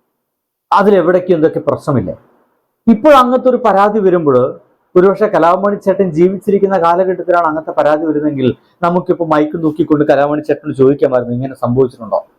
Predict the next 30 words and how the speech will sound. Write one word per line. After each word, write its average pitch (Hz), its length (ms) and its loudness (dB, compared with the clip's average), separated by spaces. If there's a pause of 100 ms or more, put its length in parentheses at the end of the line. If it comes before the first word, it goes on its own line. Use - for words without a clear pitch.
(280)
പക്ഷെ - 180 -8
അദ്ദേഹം 120 200 2
ഇപ്പം 127 200 -4
ജീവിച്ചിരിക്കുന്നില്ല. 117 600 -2 (640)
അതുകൊണ്ട് 220 240 2
തന്നെ 214 140 0
ആ 214 40 -4 (100)
പരാതിക്ക് 170 540 0
ഒരു 143 120 4
അറ്റം 165 260 -4
കിട്ടില്ല, - 280 -10 (680)
അതിനൊരു 156 260 2 (100)
ആൻസർ 165 340 -2
കിട്ടില്ല. 98 240 -10 (1040)
അങ്ങനെ 277 240 2 (100)
ആൻസർ 262 340 -2
ഒന്നും 247 160 0
കൃത്യമായി 220 440 0
കിട്ടാത്ത 185 360 -2
ഇത്തരം 185 300 -4
കാര്യങ്ങളിൽ 151 480 0 (420)
ഇന്നത് 240 320 4
മാത്രമാണ് 196 540 0 (100)
ശരിയെന്ന് 160 520 0 (280)
എങ്ങനെയാണ് 151 640 0 (600)
ഈ - 40 2 (100)
ശാന്തിവിള 143 460 2 (120)
ദിനേശൻ 123 340 0
എന്ന് 123 140 0
പറയുക? 117 280 0